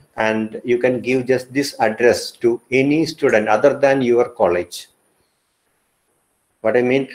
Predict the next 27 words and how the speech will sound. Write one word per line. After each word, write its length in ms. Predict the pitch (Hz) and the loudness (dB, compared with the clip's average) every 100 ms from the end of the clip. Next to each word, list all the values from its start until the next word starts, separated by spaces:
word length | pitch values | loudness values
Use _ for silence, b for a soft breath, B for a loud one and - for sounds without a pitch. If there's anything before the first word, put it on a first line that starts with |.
| B B | B B
in 160 | 117 135 | -4 -2
your 360 | 120 123 160 160 | 2 2 2 2
college, 320 | 156 151 147 | 2 4 2
you 180 | 139 131 | 0 0
can 260 | 143 127 | 0 0
give 240 | 113 127 123 | 0 -2 0
your 240 | 120 123 | 0 0
Moodle, 560 | 117 113 113 117 117 104 | 0 0 0 0 -2 -4
Google 280 | 107 110 | -4 -4
Classroom, 600 | 107 113 110 110 110 110 | -4 -4 -4 -2 -2 0
or 160 | 107 104 | 0 0
Edmodo, 540 | 104 95 104 101 101 | 0 -2 -2 -2 0
anything 340 | 101 95 104 92 | 0 -2 -6 -4
like 240 | 87 - | -4 -6
that. 180 | 87 - _ B - | -12 -14 _ B 0
But 240 | 110 117 - | 2 0 -2
for 320 | - 131 131 | 2 2 4
the 100 | 139 | 0
students 540 | - - 127 135 127 | 0 0 2 2 0
of 180 | 139 - | -4 -4
other 280 | - 110 120 | -4 -2 -2
colleges, 640 | - 123 117 113 127 - - | 0 2 2 2 -2 -4 -10
if 260 | 123 117 - | -6 -6 -2
you 320 | 120 120 143 135 | -2 -2 -4 -10
need 340 | 117 120 120 | -4 -2 0
your 280 | 120 113 113 | -2 -2 -2
material, 720 | 110 107 107 113 107 92 127 | 0 -2 -2 -4 0 0 -2